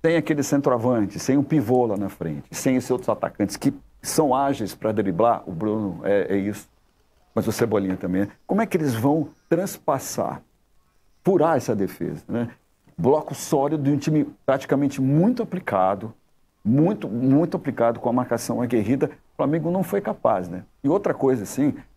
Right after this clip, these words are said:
é... não vou ficar também de-, fa-, falando de um jogo que já passou muito tempo, mas uma coisa que me chamou bastante atenção no jogo do Maracanã, acho que isso irritou bastante o Flamengo, o Flamengo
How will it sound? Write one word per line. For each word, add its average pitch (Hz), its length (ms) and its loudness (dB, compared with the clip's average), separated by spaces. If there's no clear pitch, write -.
é... 98 380 2
não - 120 -8
vou 190 120 -2
ficar - 180 -2
também 110 180 2
de-, 101 140 2
fa-, - 200 -2
falando 107 340 0
de 98 60 -2
um 101 60 -2
jogo 101 240 0
que - 60 -10
já 117 100 2
passou 110 300 -2
muito 113 180 0
tempo, - 220 -4
mas 135 160 2
uma 135 120 4
coisa 151 220 -2
que 151 80 -6
me 143 80 0
chamou 139 260 0
bastante 117 400 -2
atenção 104 420 -4
no 120 120 0
jogo 127 220 2
do 117 80 0
Maracanã, 104 420 0
acho 113 160 -4
que 131 60 -6
isso - 140 -4
irritou 147 340 2
bastante 98 360 -4
o - 40 -14
Flamengo, 101 320 -2
o 101 40 -8
Flamengo 104 360 -2